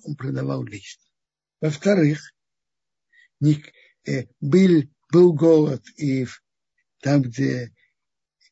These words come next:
Яков жил, Яков со своими сыновьями жил.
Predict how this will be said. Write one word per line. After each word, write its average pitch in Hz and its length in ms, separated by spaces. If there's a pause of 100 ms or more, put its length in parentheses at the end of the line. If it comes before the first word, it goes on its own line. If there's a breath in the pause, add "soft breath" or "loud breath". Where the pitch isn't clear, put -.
(160)
Яков 135 500
жил, 113 380
Яков 139 420
со - 80
своими 127 240
сыновьями 120 560
жил. 101 320